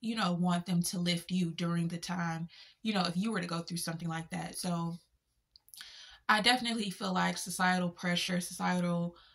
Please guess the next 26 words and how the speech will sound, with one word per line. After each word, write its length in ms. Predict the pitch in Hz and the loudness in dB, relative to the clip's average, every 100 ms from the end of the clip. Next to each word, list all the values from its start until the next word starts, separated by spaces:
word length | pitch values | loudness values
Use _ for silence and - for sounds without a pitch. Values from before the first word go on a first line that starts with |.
| _ - | _ 0
uh, 220 | 175 170 | 2 2
standards 680 | - - 185 175 170 170 - | 0 2 4 4 2 -2 -6
of 220 | 180 170 | -2 2
men 460 | 170 170 165 165 170 - _ _ | 4 4 2 -2 -4 -10 _ _
largely 460 | 190 175 175 175 175 | 0 4 4 2 -2
play 200 | 170 175 | -2 -2
a 80 | 165 | 0
role 300 | 165 170 170 | 0 0 0
in 80 | 165 | 0
that, 300 | 165 165 - | 0 -2 -2
in 180 | 180 170 | 2 2
the 260 | 175 170 - | 2 0 0
idea 500 | 170 170 180 175 165 165 | 0 0 2 0 0 -2
that 320 | 165 170 - - - _ _ _ - 196 - | -2 -4 -8 -20 -20 _ _ _ -10 -10 0
a 120 | 180 | 2
lot 220 | 175 175 180 | 4 4 2
of 120 | 175 | 4
men, 680 | 175 170 165 165 170 180 - _ - | 4 4 2 0 -2 -4 -6 _ -8
um, 560 | 180 165 160 165 180 - _ _ - - | 0 0 0 -4 -8 -12 _ _ -12 -4
associate 720 | 175 185 180 - 170 165 170 | 0 2 2 2 2 0 0
their 280 | 175 175 170 | 0 2 2
ability 420 | 170 165 175 170 170 | 0 0 0 2 0
to 140 | - | -2
provide 520 | 175 165 165 165 165 170 | -2 0 4 2 2 -4
with 200 | 160 - | -8 -4
their 320 | 165 165 | -4 -2